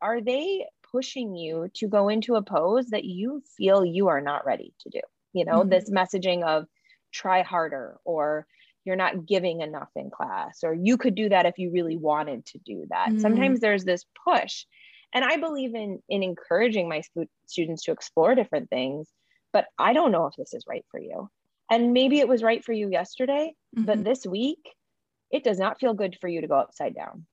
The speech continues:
Speaker 2: Mm.
Speaker 1: you know, or it does not feel good for you to put more weight on your wrist, whatever's going on. So if, if a teacher's pushing you to do something outside of your comfort zone, I think that's another big red flag.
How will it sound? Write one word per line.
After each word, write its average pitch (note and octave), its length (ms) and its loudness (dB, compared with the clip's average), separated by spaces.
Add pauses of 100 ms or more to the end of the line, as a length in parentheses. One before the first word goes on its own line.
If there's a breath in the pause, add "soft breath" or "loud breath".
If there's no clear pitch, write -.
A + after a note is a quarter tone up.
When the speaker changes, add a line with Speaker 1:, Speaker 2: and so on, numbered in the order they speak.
(120)
Speaker 2:
Mm. A3 180 4
Speaker 1:
you G3+ 80 4
know, G#3 120 6
or A3+ 120 6
it G#3 60 2
does B3 140 0
not B3+ 220 0
feel B3+ 140 -2
good G#3+ 220 -4
for A3 60 -8
you G#3 60 -2
to F#3+ 60 -8
put F#3+ 140 -10
more F#3+ 160 0
weight E3+ 240 0
on D#3+ 160 -2
your D3 160 -8
wrist, - 260 -4
whatever's D4+ 480 2
going D#3+ 340 -6
on. F3 180 -4 (560 loud breath)
So B3 140 4
if, B3+ 160 4
if B3 120 2
a B3 80 2
teacher's C4 400 -8 (120)
pushing A#3 300 -2
you A3 100 0
to F#3+ 80 -2
do F#3 140 -2
something F3+ 320 -2
outside D#3+ 340 0
of D#3+ 80 0
your D3 120 -4
comfort - 420 -4
zone, A#2 220 -2
I - 80 -4
think E3 180 -8
that's - 240 -4
another E3 480 0 (160)
big G3 160 -2
red G3+ 260 -2
flag. A#3 280 -2